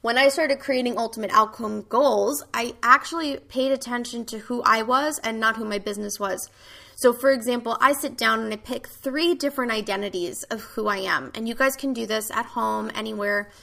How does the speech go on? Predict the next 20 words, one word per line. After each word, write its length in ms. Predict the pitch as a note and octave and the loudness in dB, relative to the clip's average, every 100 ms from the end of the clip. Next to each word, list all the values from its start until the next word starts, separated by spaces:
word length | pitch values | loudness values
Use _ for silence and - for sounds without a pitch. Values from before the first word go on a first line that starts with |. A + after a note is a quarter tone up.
| - _ _ _ _ _ | -20 _ _ _ _ _
Take 200 | - C4+ | 0 4
out 180 | D4 D4 | 4 4
a 20 | |
notebook, 500 | B3+ A#3+ A#3+ A#3 A#3 | 0 -2 0 0 0
get 100 | A3 | -4
a 20 | |
pen 220 | G#3+ - B3+ | -6 -6 -4
and 80 | |
paper, 280 | B3 A#3+ A#3+ | -2 -4 -2
and 140 | G#3+ G#3 | -4 -4
say, 140 | A3 | -6
"Who 180 | G#3+ D4 | -2 0
are 80 | E4+ | 2
my 180 | D#4+ | 2
three 380 | C4 - A3+ C4 | -2 -4 -2 0
identities 680 | A#3 G#3+ G#3 G#3 G#3 F#3+ F#3+ | 2 0 -2 -2 -2 -4 -4
that 80 | G#3 | -8
if 140 | G3+ A3+ | -2 0
I 160 | B3+ | 0
could 320 | C#4 C#4+ B3 | 0 -2 -2